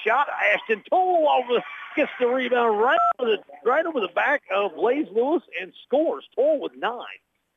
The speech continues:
And it's a three-point game. Long three ball by Blaze Lewis is good. I mean, a long three ball from the left wing.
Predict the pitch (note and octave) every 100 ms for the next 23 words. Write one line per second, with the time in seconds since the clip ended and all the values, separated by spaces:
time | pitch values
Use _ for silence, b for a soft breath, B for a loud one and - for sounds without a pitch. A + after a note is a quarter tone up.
0 | _ _ _ _ _ _ _ _ _ _
1 | _ _ _ _ _ _ _ F#2 A#2+ -
2 | F#3 - A#3+ D#4 F#3 E3+ B2+ C#3 C3 C3+
3 | F#3+ D4 F4 E4+ C4 - G3 F3 E3+ D#3
4 | E3 D#3+ F3 F3 D#3+ E3+ F#3+ E3+ - D3+
5 | - E3+ D#3+ C3 C#3 G#3 F#3 F3 E3+ D#3+
6 | D3 D3+ G3 D4 C#4 G3+ D#3+ F3+ D#3+ D3
7 | C#3+ C3+ D3+ C#3 D3+ C#3+ - C#3+ C3+